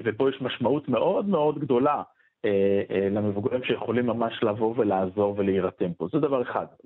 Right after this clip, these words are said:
זה נתון מאוד, אה, מרשים. נתון נוסף, שמעל ארבעים אחוז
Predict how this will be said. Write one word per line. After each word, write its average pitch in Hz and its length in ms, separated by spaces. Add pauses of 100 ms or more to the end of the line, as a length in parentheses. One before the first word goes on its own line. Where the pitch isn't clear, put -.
(140)
זה 110 100
נתון 107 340
מאוד, 101 300
אה, 95 80
מרשים. 90 420
נתון 151 280
נוסף, 185 500 (640)
שמעל 123 520
ארבעים 147 600
אחוז 147 400